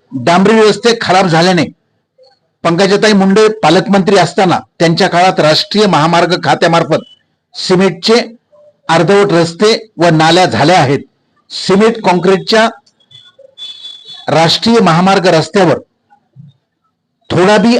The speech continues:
अवकाळी पाऊस आला की रस्त्याच्या कडेला पाण्याचे ढोह सध्या साचत आहेत. अवकाळी पावसात ही अवस्था, तर पुढे पावसाळा आलाय,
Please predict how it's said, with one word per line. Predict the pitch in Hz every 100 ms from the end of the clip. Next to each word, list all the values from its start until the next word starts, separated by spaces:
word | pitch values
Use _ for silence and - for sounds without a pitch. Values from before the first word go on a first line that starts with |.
| -
अवकाळी | 175 170 202
पाऊस | 202 175 180 180 226 -
आला | 156 175 143 - _ _ _ _ _ -
की | 220
रस्त्याच्या | 175 156 - 202 202 220
कडेला | 202 180 196 202
पाण्याचे | 180 165 175 175 202
ढोह | 113 135 185 170 - _ _
सध्या | - 170 147 185
साचत | 170 151 151 190 160
आहेत. | 131 - _ _ _ _ _ _ _
अवकाळी | 175 165 202 208 226
पावसात | 196 180 175 202 202 - -
ही | 160 226
अवस्था, | 165 170 170 208 208 214 _ _ -
तर | 180
पुढे | 175 185 208
पावसाळा | 202 156 160 180 185 196 - _ _
आलाय, | - 156 156